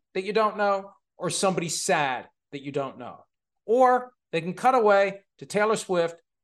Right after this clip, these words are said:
whose presence at these games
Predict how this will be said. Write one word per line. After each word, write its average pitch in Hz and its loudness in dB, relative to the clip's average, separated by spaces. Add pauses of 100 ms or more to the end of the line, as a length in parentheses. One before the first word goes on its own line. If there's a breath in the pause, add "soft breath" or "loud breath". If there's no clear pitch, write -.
(160)
whose 160 -4
presence - -4 (280)
at 170 -6
these 170 -8
games 160 -6